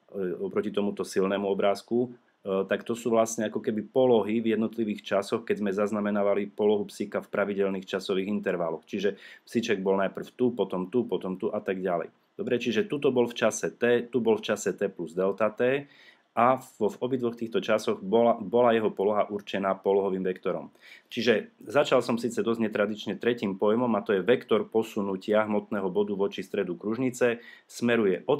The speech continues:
stredu kružnice k hmotnému bodu. V čase sa mení jeho smer, ale nemení sa dĺžka, ktorá sa vždy rovná polomeru kružnice. Toto je prvý pojem, vektor posunutia.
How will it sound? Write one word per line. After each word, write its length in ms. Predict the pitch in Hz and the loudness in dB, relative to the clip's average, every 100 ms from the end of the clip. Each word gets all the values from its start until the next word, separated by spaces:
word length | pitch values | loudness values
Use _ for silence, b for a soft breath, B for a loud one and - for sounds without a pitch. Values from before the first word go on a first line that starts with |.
| - | 0
stredu 320 | 135 127 120 | -2 0 0
kružnice 480 | 117 113 113 - 87 | -2 0 -2 0 -4
k 80 | |
hmotnému 480 | 92 101 101 92 85 | -2 -4 -2 -4 -4
bodu. 400 | 82 98 131 165 - _ b b b _ | 0 0 0 -2 -6 _ b b b _
V 40 | - | -2
čase 400 | 139 139 - 120 | 2 2 0 -2
sa 160 | 113 | 0
mení 320 | 110 113 110 | 0 2 2
jeho 240 | 107 95 90 | 0 0 -4
smer, 320 | - 104 110 110 | -2 2 2 2
ale 160 | 101 | 0
nemení 320 | 101 110 104 101 | 2 0 -2 -4
sa 240 | - 85 | -4 -4
dĺžka, 400 | 92 92 - 120 123 | -2 -4 -2 -2 -2
ktorá 240 | - 98 | 0 0
sa 160 | 98 92 | 0 -4
vždy 320 | 95 107 107 | -4 0 0
rovná 320 | 101 98 92 | 0 0 -4
polomeru 560 | - 101 98 95 90 87 | -2 0 2 2 -2 -4
kružnice. 640 | 87 87 87 82 - - b b b | -6 -8 -6 -10 -12 -18 b b b
Toto 240 | - 139 135 | 0 2 4
je 160 | 107 | 2
prvý 400 | 104 135 131 113 | 2 2 2 2
pojem, 400 | - 95 95 95 - | 0 0 0 -2 -4
vektor 400 | 95 104 - 98 | -4 -2 0 -2
posunutia. 720 | 92 92 - 90 87 - 76 | -2 -6 -4 -8 -8 -10 -14